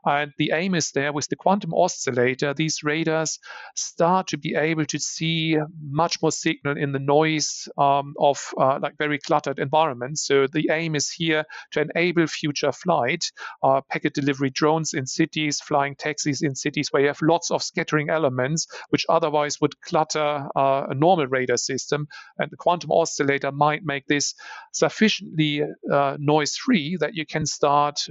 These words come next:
uh, making sure all these, uh, are nicely supervised in the city, and you get,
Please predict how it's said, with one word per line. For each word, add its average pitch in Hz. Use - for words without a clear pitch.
uh, 139
making 147
sure 143
all 165
these, 151
uh, -
are 147
nicely 151
supervised 135
in 139
the 131
city, 139
and 135
you 131
get, 135